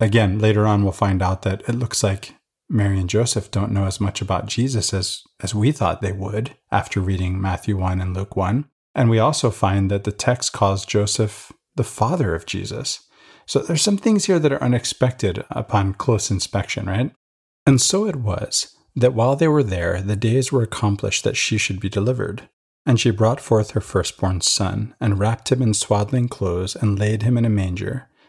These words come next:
because there was no room for them in the inn." Now, Ben, the second reason why Luke would tell the story this way is so that Jesus is born in Bethlehem, so that it can fulfill the prophecy that said that he would come from the city of David, right? That's the more obvious reason. Now, this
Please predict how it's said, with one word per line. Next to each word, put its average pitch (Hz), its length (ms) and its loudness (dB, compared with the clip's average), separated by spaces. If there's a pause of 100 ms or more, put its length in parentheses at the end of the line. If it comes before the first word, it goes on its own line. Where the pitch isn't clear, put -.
(200)
because 120 300 2
there 110 100 2
was 107 180 2
no 107 140 4
room 95 280 2
for 110 140 -2
them 92 320 -4
in 110 160 0
the 87 140 -4
inn." 123 280 -6 (800)
Now, 123 120 4
Ben, 113 220 4
the 101 80 2
second 151 400 0
reason 101 360 2
why 92 180 0
Luke 92 280 -2
would 98 160 -2
tell 104 180 0
the 95 100 -2
story 95 300 -2
this 92 240 -4
way 95 200 2
is - 180 -2
so 104 140 2
that 95 220 0
Jesus 95 420 -4
is 92 100 -4
born 90 240 -2
in 98 80 -2
Bethlehem, 117 560 -2
so - 220 0
that 92 140 -4
it - 120 -8
can 98 160 -2
fulfill 98 400 -2
the 95 80 -4
prophecy 98 560 -2
that 101 180 -6
said 92 260 -2
that 101 120 -4
he - 80 -2
would 92 180 -4
come 90 200 -4
from 90 180 -4
the 92 80 -4
city 95 240 -4
of 95 140 -8
David, 95 340 -6
right? 117 340 -6
That's 113 260 2
the - 80 -2
more 95 200 0
obvious 95 340 -4
reason. 120 320 -4 (540)
Now, 107 340 4
this 127 300 2